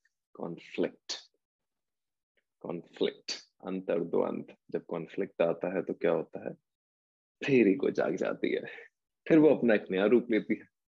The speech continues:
फिर फंस जाते हैं, फिर वही overthinking, वही conflict। हम्म। तो थोड़ा सा डीप में समझना जरूरी है, हम क्या कर रहे हैं। इस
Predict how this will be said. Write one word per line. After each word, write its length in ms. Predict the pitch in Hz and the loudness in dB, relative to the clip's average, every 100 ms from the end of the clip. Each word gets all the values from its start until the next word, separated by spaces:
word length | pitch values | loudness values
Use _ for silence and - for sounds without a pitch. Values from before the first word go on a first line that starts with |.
| _ _ _ _ - | _ _ _ _ -2
फिर 160 | 147 - | -2 0
फंस 240 | 87 82 | -8 -4
जाते 280 | 80 - - | -6 -6 -14
हैं, 120 | 127 _ _ _ _ _ _ _ | -20 _ _ _ _ _ _ _
फिर 120 | 90 | -6
वही 240 | 87 87 90 | 0 2 2
overthinking, 720 | 78 - - - - - - | 2 0 -8 -12 -10 -10 -6
वही 160 | 85 85 | -4 -4
conflict। 640 | - - - - - - - _ _ _ _ _ _ _ _ _ _ _ _ _ _ _ _ _ _ _ | -6 -10 -8 -8 -8 -18 -20 _ _ _ _ _ _ _ _ _ _ _ _ _ _ _ _ _ _ _
हम्म। 200 | 107 139 139 _ _ _ _ _ _ _ _ _ - _ _ _ _ _ _ _ _ _ _ _ _ _ | -8 -8 -12 _ _ _ _ _ _ _ _ _ -20 _ _ _ _ _ _ _ _ _ _ _ _ _
तो 80 | - | -10
थोड़ा 280 | - - 127 | -8 -2 -2
सा 520 | - 143 139 139 - _ _ _ | -2 -2 -2 -4 -10 _ _ _
डीप 440 | - 143 - 110 - | -18 -10 -2 -2 -2
में 100 | 117 | -4
समझना 500 | 113 92 90 - 92 | -4 -6 -6 -6 -8
जरूरी 400 | 87 85 82 82 | -8 -10 -8 -8
है, 80 | 80 | -10
हम 120 | 82 | -10
क्या 240 | 90 - 85 | -10 -10 -10
कर 220 | - - | -10 -12
रहे 240 | - - | -12 -16
हैं। 180 | - - - 110 | -14 -18 -8 -8
इस 180 | - | -6